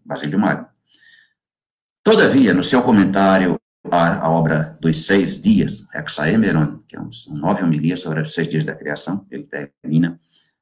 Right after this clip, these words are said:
com o homem, o ser, a criação do ser humano, mas ele não desenvolve, que vai terminar esse seu irmão, né, chamado justamente no livro chamado A Criação do Ser do Homem, né, do Antropos. E mais exatamente na nona homilia, que é a última, Basílio põe em destaque as dificuldades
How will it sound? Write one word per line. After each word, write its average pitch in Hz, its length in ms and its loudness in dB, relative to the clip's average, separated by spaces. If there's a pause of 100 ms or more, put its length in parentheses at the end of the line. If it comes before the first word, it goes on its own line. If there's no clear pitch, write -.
(360)
com 90 120 0
o 82 120 4
homem, 98 460 2
o 78 80 -8
ser, 85 240 -4
a 78 80 0
criação 82 360 -4
do 76 80 -4
ser 82 160 -6
humano, 87 220 2
mas 92 140 0
ele 85 120 -2
não 85 100 0
desenvolve, 82 480 -4
que - 60 -20
vai 78 100 -8
terminar 80 300 -2
esse 78 100 -6
seu 78 100 -12
irmão, 98 420 0
né, 82 120 -6 (560)
chamado 78 400 -2
justamente 78 340 -2
no 78 100 -4
livro 76 160 -8
chamado 73 240 -4
A 76 40 -6
Criação 73 340 -8
do 69 60 -8
Ser - 240 -14
do 82 160 -4
Homem, 98 260 0
né, - 220 -10 (160)
do 73 160 -10
Antropos. - 600 -8 (460)
E 95 60 2
mais 131 260 4
exatamente 110 500 2
na 90 140 2
nona 120 380 4
homilia, 80 460 0
que - 100 -14
é 78 60 -2
a - 20 -6
última, 87 300 -6
Basílio 123 520 2
põe - 200 2
em - 40 0
destaque 80 460 -4
as 80 100 -6
dificuldades 165 920 0